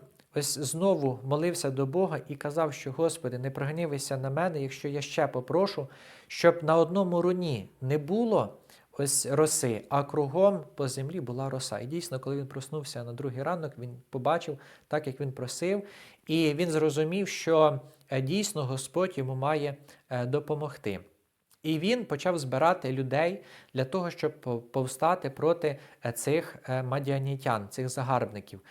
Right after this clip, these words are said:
І було зібрано тридцять дві тисячі ось чоловіків. Тобто ми можемо подумати, що це велике військо, тридцять дві тисячі.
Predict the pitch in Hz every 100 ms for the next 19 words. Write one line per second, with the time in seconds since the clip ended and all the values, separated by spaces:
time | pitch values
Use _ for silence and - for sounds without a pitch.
0 | - - - 127 147 202 165 208 202 185
1 | 180 170 - _ 147 190 202 170 139 147
2 | 165 - 131 131 139 156 - 190 226 -
3 | _ _ _ _ _ - - 143 - 165
4 | 160 160 170 170 196 107 90 - 127 -
5 | 127 147 147 135 135 143 123 - - 135
6 | 131 151 147 127 190 180 - - 156 156
7 | 120 135 147 139 113 101 -